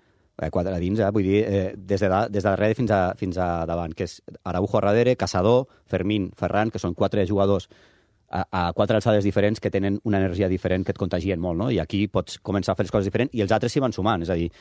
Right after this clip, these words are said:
eh, fa, Lamine va estar molt bé, però Lamine necessita que el punta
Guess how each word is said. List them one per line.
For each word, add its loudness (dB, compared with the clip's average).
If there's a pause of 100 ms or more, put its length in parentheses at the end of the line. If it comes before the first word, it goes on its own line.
(300)
eh, -12
fa, -2 (140)
Lamine 0
va 2
estar 0
molt 0
bé, 2
però -2
Lamine 0
necessita 0
que 0
el 0
punta 2